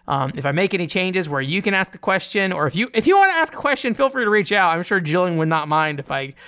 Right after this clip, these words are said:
you know, had occasional other corners. <laughs> But,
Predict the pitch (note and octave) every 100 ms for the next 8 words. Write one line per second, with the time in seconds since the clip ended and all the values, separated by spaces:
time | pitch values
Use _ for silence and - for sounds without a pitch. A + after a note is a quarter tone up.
0 | - - D3+ C#3 C3 D3 E3+ D3 D#3+ -
1 | F3 D#3 E3+ D#3 D#3+ D3+ E3 C#3+ C#3+ D3
2 | - G4 - F#3 A#3+ A#3+ G3